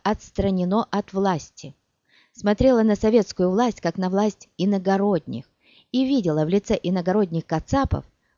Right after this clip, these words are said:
покорителей и завоевателей их Кубани,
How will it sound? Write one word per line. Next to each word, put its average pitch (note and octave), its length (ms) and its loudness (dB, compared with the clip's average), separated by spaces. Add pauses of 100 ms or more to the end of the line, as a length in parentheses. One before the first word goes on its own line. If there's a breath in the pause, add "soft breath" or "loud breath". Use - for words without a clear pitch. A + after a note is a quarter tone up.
покорителей F#3 920 0 (320)
и A#3+ 120 0
завоевателей A3 920 2 (100)
их A#3 320 -4
Кубани, F#3+ 640 -2